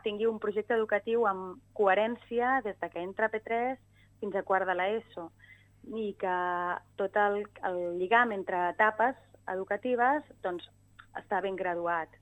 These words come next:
no? A més a més, amb la riquesa que suposa per l'alumnat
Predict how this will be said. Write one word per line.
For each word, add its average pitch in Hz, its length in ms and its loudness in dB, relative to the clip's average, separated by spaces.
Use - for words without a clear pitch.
no? 262 140 -4
A - 80 -12
més 208 160 0
a 220 80 2
més, 240 320 0
amb 185 240 -4
la 202 100 4
riquesa 208 840 2
que 180 180 -4
suposa 202 640 2
per 175 160 -6
l'alumnat 190 640 0